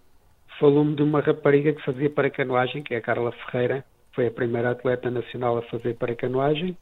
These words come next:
e, e então, na, em conversa com ela, ela falou-me de, desse evento.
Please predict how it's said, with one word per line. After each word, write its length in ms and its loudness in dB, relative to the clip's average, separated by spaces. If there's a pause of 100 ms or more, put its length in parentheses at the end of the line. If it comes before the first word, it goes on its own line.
(140)
e, 160 -10 (720)
e 220 -2
então, 800 0
na, 200 2
em 120 2
conversa 440 2
com 200 2
ela, 160 6
ela 180 4
falou-me 460 2
de, 500 2
desse 300 2
evento. 440 -4